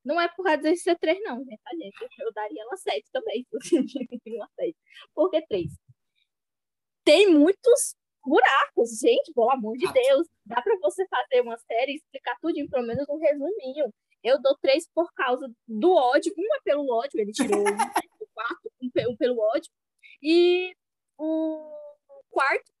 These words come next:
Speaker 1: né, que seria quatro, mas e, e aí por causa dos buracos. O ódio, e-, ele tá separado dos buracos, tá, gente? O ódio que eu sofri pelos buracos, que eu senti pelos buracos, ele tá em, em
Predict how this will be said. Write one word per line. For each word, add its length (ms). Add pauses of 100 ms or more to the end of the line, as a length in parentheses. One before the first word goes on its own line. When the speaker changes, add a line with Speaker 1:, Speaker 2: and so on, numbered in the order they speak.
(140)
Speaker 1:
né, 100
que 80
seria 220
quatro, 320 (100)
mas 180
e, 260
e 40
aí 220 (100)
por 80
causa 300
dos 260 (280)
buracos. 540 (240)
O 120
ódio, 460
e-, 220
ele 100
tá 100
separado 460
dos 160
buracos, 340
tá, 120
gente? 200
O 80
ódio 140
que 60
eu 80
sofri 260
pelos 260
buracos, 360
que 60
eu 40
senti 240
pelos 220
buracos, 320
ele 240
tá 200
em, 160
em 360